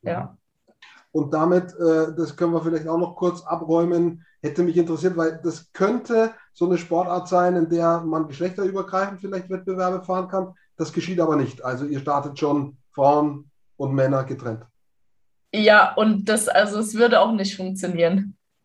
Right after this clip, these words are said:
Speaker 1: Also das sind schon Kraft, die Kraft begrenzt das schon sehr, sehr stark. Ja.
Speaker 2: Macht sich dann auch bemerkbar, zum Beispiel in der Überwindung von, von Höhen, äh, wenn man, ähm, Hindernisse springen muss,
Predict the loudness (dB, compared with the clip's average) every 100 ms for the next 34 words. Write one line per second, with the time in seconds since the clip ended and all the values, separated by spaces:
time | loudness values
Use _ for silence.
0 | 4 4 6 4 6 6 6 6 6 6
1 | 2 -4 _ _ _ _ _ 0 2 2
2 | 0 _ 0 0 6 6 6 2 -4 -2
3 | 6 6 6 2 -2 0 0 -2 0 4
4 | 6 4 0 0 2 0 -2 _ _ -6
5 | -6 -6 _ _ _ _ -20 -20 -20 -16
6 | -10 -4 -4 0 0 0 0 2 4 4
7 | 4 2 2 0 2 2 0 -2 0 -4
8 | 0 0 0 0 0 2 2 2 0 0
9 | 0 0 -4 _ _ -2 0 8 8 8
10 | 6 0 -6 -4 -4 -2 -2 0 0 0
11 | 0 0 0 0 0 0 0 0 -2 -2
12 | -6 -2 0 0 0 -4 -6